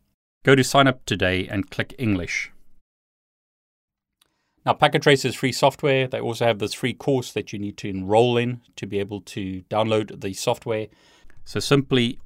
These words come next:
register your details and you'll be able to download the software. Now, you have to put a valid email address in. So the address that you put in here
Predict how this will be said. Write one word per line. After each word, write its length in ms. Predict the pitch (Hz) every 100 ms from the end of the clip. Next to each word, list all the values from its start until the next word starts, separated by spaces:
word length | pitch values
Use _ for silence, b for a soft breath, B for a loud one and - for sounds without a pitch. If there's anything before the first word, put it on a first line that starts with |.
| -
register 640 | - 95 98 113 123 - 117
your 220 | 101 95
details 760 | 98 92 - 90 87 82 - - b b b b -
and 440 | 95 92 92 90 - - - - - - _ _ _ _ _ _ _ _
you'll 260 | - 110 110
be 100 | 104
able 180 | 104 104
to 160 | -
download 640 | 92 95 98 98 95 - 98
the 100 | 90
software. 460 | - 110 - 82 76 - -
Now, 100 | 98
you 120 | 104
have 240 | - 127 -
to 80 |
put 320 | 135 143 135 -
a 160 | 123 101
valid 480 | 90 104 113 117 131
email 300 | 113 104 98
address 360 | 85 95 -
in. 200 | 98 80 - - - - - -
So 380 | - 95 98 95
the 200 | 98 101
address 320 | 117 131 -
that 180 | 131 -
you 60 |
put 200 | - 117
in 120 | 101
here 540 | 98 - 156 92 92